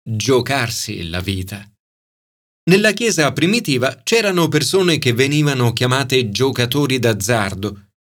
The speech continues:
e questo perché si occupavano dei malati e dei carcerati. Tra questi c'era Cipriano, vescovo di Cartagine,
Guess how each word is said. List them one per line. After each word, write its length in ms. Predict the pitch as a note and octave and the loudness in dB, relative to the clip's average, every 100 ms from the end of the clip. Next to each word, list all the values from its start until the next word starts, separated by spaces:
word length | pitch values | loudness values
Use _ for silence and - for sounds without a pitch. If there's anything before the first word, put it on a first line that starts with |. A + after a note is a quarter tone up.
| _ | _
e 60 | E3+ | -4
questo 380 | C4+ - A#3 | -4 -2 -2
perché 320 | A#2+ G#2 B2+ B2 | -2 -2 -2 0
si 160 | D#3 | 2
occupavano 680 | D3+ D3 B2+ C#3+ D#3 D3 C3+ | 0 0 -2 0 0 0 0
dei 140 | A2+ | 0
malati 640 | A2 A2 C3 F3+ E3+ B2+ A2 | 0 0 -2 -4 -4 -2 -2
e 60 | |
dei 160 | G2+ G2+ | 0 -2
carcerati. 760 | A2 G#2+ - D3 A#2+ F#2 G2 - _ _ _ _ _ _ - | -2 -4 -4 -4 -4 -6 -10 -18 _ _ _ _ _ _ -4
Tra 200 | A#3 B3 | -4 0
questi 360 | G3 B2+ G3+ | 0 0 -2
c'era 400 | F#3+ F3+ E3+ E3 | 0 0 2 2
Cipriano, 760 | D#3 D#3+ D#3 D3 A2+ G#2 A2+ A#2 | 2 0 2 2 0 -2 -4 -6
vescovo 600 | A#2 D3+ E3+ - C#3+ C3+ | 0 0 0 0 0 2
di 140 | B2+ A#2+ | 2 0
Cartagine, 960 | B2 A#2+ A#2+ A2 G2+ G2 G2+ G2+ - | 0 -2 -2 -2 -2 -2 -4 -6 -16